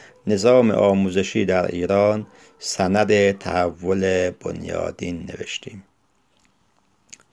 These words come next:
سند تحول بنیادین یعنی چی؟ یعنی ما تازه فهمیدیم از این نظام آموزش و پرورش چه می‌خواهیم. درسته؟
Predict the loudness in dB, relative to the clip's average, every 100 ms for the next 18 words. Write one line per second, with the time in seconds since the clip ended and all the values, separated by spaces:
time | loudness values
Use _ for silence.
0 | _ -4 -2 0 -4 0 0 0 0 -2
1 | -2 -2 -2 -2 -2 -2 -4 -6 -10 -14
2 | -16 -20 _ _ _ _ _ _ -20 -20
3 | _ 0 2 2 2 2 2 0 -2 -4
4 | -4 -8 -10 -12 -10 -6 -6 -4 -4 -4
5 | 0 2 2 0 -4 -4 -4 -4 -4 -4
6 | -8 -8 -6 -4 -4 -2 -4 -6 -14 _
7 | _ 2 4 4 -2 -8 -8 -10 -14 -16
8 | _ _ _ _ _ _ _ _ _ _
9 | _ _ _ _ _ _ _ _ -4 -4
10 | -2 -4 -4